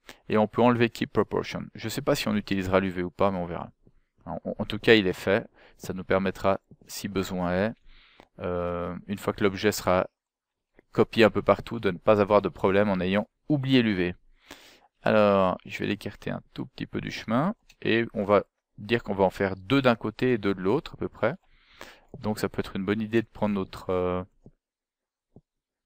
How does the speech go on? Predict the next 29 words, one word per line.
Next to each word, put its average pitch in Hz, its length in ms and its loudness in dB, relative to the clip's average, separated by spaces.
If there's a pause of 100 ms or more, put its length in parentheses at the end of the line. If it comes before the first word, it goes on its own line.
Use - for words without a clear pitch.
(600)
notre 98 360 -12
ligne. 113 380 -4
Soit - 260 0
on 160 60 4
le 151 60 -2
fait - 120 -4
en 123 120 6
clone 123 400 4
et 95 120 0
on 95 80 0
en 95 60 0
met 98 120 0
partout, 135 440 -2 (300)
puis 92 80 -6
on 87 40 -4
peut 92 160 -4
très - 240 0
bien 101 220 2
démolir 95 360 0
ceux - 140 -6
du 92 120 -6
milieu 90 300 -6
aussi, - 280 -8
ça 87 120 -4
peut 90 140 -6
être - 140 -8
une 95 80 -10
solution. 95 500 -8
Duplicate, - 800 -6